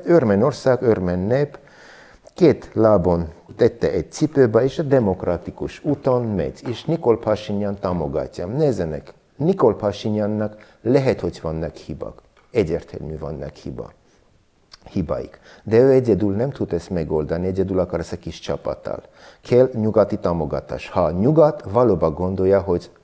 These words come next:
van demokrácia. Örményország keleti, ez a sarkon, abszolút el-, európai értékekkel. Abszolút brutális szomszédekkel.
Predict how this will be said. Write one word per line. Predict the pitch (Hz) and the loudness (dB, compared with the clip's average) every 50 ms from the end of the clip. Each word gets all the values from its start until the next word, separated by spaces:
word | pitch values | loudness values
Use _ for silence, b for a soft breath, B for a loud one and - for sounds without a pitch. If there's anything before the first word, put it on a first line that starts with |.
| - 90 85 | -14 -8 -4
van | 90 92 98 101 107 107 - - _ _ | -2 -2 0 -2 -4 -6 -10 -16 _ _
demokrácia. | - 98 95 90 82 78 76 - - - 67 - - - 76 85 | -6 -4 -2 -2 -2 -4 -6 -8 -8 -8 -8 -6 -6 -6 -2 0
Örményország | 127 151 165 151 131 113 107 101 - - - 101 98 - - B B B B B B B B - - _ _ | 0 2 2 2 2 2 0 0 -2 -2 -2 -2 -2 -2 -8 B B B B B B B B -20 -20 _ _
keleti, | _ - 127 117 101 98 98 - 80 | _ 2 4 4 4 2 0 0 -4
ez | 76 76 - 73 | -4 -4 -4 -10
a | 71 | -10
sarkon, | - - - 104 104 117 - - - 147 147 160 156 - B B B B B | -10 -2 2 2 2 2 0 0 -2 -2 0 0 -4 -8 B B B B B
abszolút | - 151 160 - - - 151 120 110 101 - | -2 -2 0 -2 -2 0 2 2 2 0 0
el-, | 104 107 101 92 - | -2 -4 -4 -4 -2
európai | 98 98 101 92 95 98 90 - - 85 85 85 - | -2 -2 -2 0 0 -2 -2 -2 -4 -4 -4 -4 -6
értékekkel. | 95 92 87 - - - 73 - - - - - _ - 58 - - - _ _ _ _ _ _ _ _ b b b b b b b b b b b b b b b _ _ _ _ _ | -6 -6 -6 -8 -10 -12 -12 -10 -10 -16 -16 -14 _ -12 -12 -12 -14 -16 _ _ _ _ _ _ _ _ b b b b b b b b b b b b b b b _ _ _ _ _
Abszolút | - - - - - 147 123 113 104 92 | -2 -2 -2 2 0 4 4 4 2 2
brutális | 98 104 104 95 - 92 87 87 85 - | 0 2 0 2 4 2 0 0 0 -6
szomszédekkel. | - - 78 78 76 - - 80 - 78 73 69 - 82 76 71 67 | -6 -6 -6 -6 -6 -6 -8 -8 -6 -6 -8 -8 -6 -6 -6 -6 -8